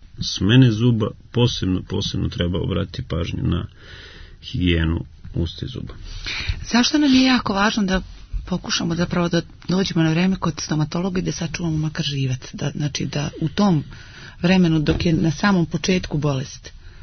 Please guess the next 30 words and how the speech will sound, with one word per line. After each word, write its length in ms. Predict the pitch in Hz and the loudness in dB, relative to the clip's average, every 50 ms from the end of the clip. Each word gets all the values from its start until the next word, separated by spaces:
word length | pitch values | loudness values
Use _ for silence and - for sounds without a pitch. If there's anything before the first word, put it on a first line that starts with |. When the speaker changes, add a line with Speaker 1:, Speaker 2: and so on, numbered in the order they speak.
| - - - | -16 -8 -6
Speaker 1:
Svaka 640 | - - - - - 143 170 185 180 - - 156 | -2 -2 0 0 0 2 0 0 2 4 6 6
zubna 360 | 135 131 147 175 165 160 160 143 | 6 6 6 4 6 8 8 10
Speaker 2:
Čemu 180 | 127 123 156 | 10 10 10
nam 140 | 135 131 - | 10 8 8
služi 240 | - 208 208 190 156 | 6 4 6 6 8
Speaker 1:
struktura, 220 | 160 156 135 113 | 8 8 8 6
Speaker 2:
živac? 520 | - - - - - - - 175 170 170 180 | 6 2 -2 -4 -4 -2 -4 -4 -2 0 2
<laughs> 40 | |
Izvinjavam 380 | 208 135 170 170 165 151 147 151 | 2 2 2 2 4 6 6 6
se. 60 | 156 | 6
Speaker 1:
svaka 160 | - 131 113 | 4 4 4
zubna 360 | 104 - 139 143 135 127 120 113 | 4 6 8 10 10 10 10 8
struktura, 680 | - - 110 107 - - - 131 135 139 131 120 110 107 | 4 0 -4 -4 -4 0 4 6 8 8 8 8 8 6
m, 460 | 107 107 107 107 107 107 107 107 107 | 6 6 6 6 6 6 6 6 4
ništa, 340 | 104 101 87 - - - 123 | 4 2 0 -2 0 2 2
e, 400 | 135 - - - 117 113 113 107 | 2 2 0 0 2 2 2 2
svaka 320 | - - 135 131 - 123 | 2 2 2 4 4 4
zubna 300 | 113 127 135 135 131 127 | 4 6 8 8 8 8
struktura 500 | - - 123 110 - - - 131 135 131 | 8 4 0 -2 0 0 2 4 6 8
ima 180 | 127 127 123 120 | 8 8 8 6
svoju 240 | - - 123 113 | 4 2 2 2
funkciju. 680 | 107 - - 101 85 80 - 69 - - - - - - - - - - - - - - | 2 4 4 4 4 4 2 0 -4 -6 -4 -4 -6 -6 -8 -14 -20 -20 -20 -16 -8 -4
E, 340 | - 92 95 92 92 90 87 - - - - | -2 0 2 2 0 0 -2 -6 -10 -6 -2
tako, 420 | - 104 - - 107 107 104 - - - | 0 0 2 4 4 4 4 2 0 -4
e, 280 | - 98 98 98 95 90 | -2 0 2 2 2 4
gleđ, 540 | 87 104 104 110 113 113 107 104 - - - | 4 6 6 8 8 6 6 4 2 2 0
e, 40 | - - 107 101 98 95 85 | 0 0 2 2 2 0 0
pored 260 | - 104 104 101 92 87 - | 0 2 2 2 2 2 2
toga 340 | - 101 95 87 92 92 90 | 2 2 2 2 2 2 0
što 500 | 90 - - - - 85 85 82 85 82 | 0 -4 -4 -4 -2 0 0 0 0 -2